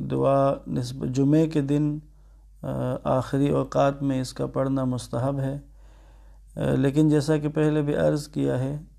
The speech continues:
دعا کا جو فضیلت کا وقت ہوتا ہے وہ اس کے اوقات کو قید نہیں کرتا کہ اس کے علاوہ نہیں پڑھی جائے گی۔ تو انشاءاللہ ہم اس طرف متوجہ ہیں۔ آغاز کرتے ہیں دعائے سماعت کا۔ بسم اللہ الرحمن الرحیم۔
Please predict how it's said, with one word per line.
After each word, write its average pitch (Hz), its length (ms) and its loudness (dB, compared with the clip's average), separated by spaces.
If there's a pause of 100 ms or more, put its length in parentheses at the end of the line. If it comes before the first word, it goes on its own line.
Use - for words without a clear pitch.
(180)
دعا 143 300 6
کا 147 180 -4
جو 143 220 2 (760)
فضیلت 143 580 2
کا 151 100 2
وقت 151 360 0
ہوتا 135 400 -2
ہے 143 160 -4 (200)
وہ 151 460 2
اس - 160 -4
کے 151 360 0
اوقات 143 540 0
کو 147 120 -2
قید 147 340 0
نہیں 151 200 2
کرتا 131 380 -2
کہ 131 140 -8
اس 127 180 -6
کے 139 140 -4
علاوہ 127 300 -2
نہیں 127 300 -2
پڑھی 117 320 -4
جائے 123 300 -6
گی۔ 117 80 -12 (920)
تو 147 80 -2
انشاءاللہ 143 400 4
ہم 143 160 2
اس 139 160 -4
طرف 131 240 -4
متوجہ 123 520 -4
ہیں۔ 143 160 0 (840)
آغاز 156 520 6
کرتے 151 340 -4
ہیں 156 180 -2
دعائے 139 320 -2
سماعت 123 520 -6
کا۔ 123 100 -6
بسم 123 260 -6
اللہ 147 340 4
الرحمن 135 560 -2
الرحیم۔ 123 680 -4